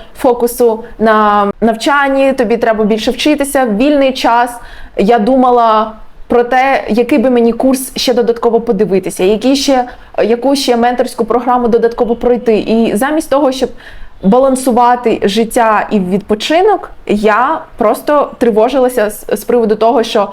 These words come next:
субота-неділя мені треба щось довчити, субота-неділя мені треба якийсь курс пройти, і так і було. Я пам'ятаю, що коли я була джуном, Е, я купила ще один курс і в суботу-неділю або вільний час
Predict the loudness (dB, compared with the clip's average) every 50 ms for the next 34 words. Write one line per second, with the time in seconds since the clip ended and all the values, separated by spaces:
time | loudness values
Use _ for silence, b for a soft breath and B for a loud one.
0 | B B B -2 0 2 2 2 2 2 2 2 2 2 2 2 2 0 0 0
1 | 0 0 0 0 -2 -2 -2 -2 -2 -2 -2 -2 -4 -2 0 0 0 0 0 0
2 | -2 -4 B B B B -4 -2 2 2 2 2 2 2 2 2 2 2 2 0
3 | 2 2 2 2 2 2 0 0 2 2 2 0 0 -2 -4 -2 0 0 0 0
4 | -2 -2 0 0 2 2 0 0 0 -2 -2 -2 -2 0 0 0 2 4 4 4
5 | 4 2 2 0 -2 B B B B B 0 0 2 2 0 0 0 0 0 0
6 | 0 0 0 -2 -2 0 2 2 2 2 2 2 2 2 2 2 2 2 2 2
7 | 2 0 0 0 -2 -4 -8 -14 -18 -18 -18 -18 -18 -18 -20 -8 -2 0 2 2
8 | 4 2 2 2 2 2 2 0 -2 -2 0 2 2 2 2 0 0 0 2 2
9 | 2 2 2 0 0 -2 0 2 2 2 2 0 -2 -4 -4 0 0 2 2 2
10 | 0 -2 -4 -6 -6 -4 0 2 2 2 2 2 2 2 2 2 2 2 2 2
11 | 2 2 2 0 0 2 2 2 2 2 0 0 0 0 2 0 0 -2 -6